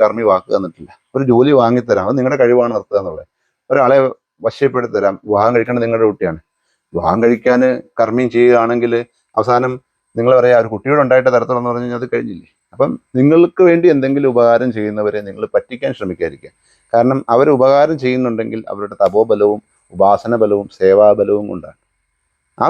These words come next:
സേവാമൂർത്തികൾ, ഉപാസന മൂർത്തികൾ ഇത് കണ്ടു കണ്ടിരിക്കുന്നുണ്ട്. അപ്പം നിങ്ങളൊരു, ഒരു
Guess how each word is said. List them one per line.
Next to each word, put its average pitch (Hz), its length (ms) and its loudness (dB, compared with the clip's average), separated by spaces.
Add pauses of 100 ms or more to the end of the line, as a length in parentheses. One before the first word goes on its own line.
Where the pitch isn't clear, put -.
സേവാമൂർത്തികൾ, 120 640 4
ഉപാസന 98 300 0
മൂർത്തികൾ 98 260 -2
ഇത് 101 120 -8
കണ്ടു 82 220 -10
കണ്ടിരിക്കുന്നുണ്ട്. 80 520 -14 (580)
അപ്പം 107 200 -2
നിങ്ങളൊരു, 117 380 2 (260)
ഒരു 104 100 0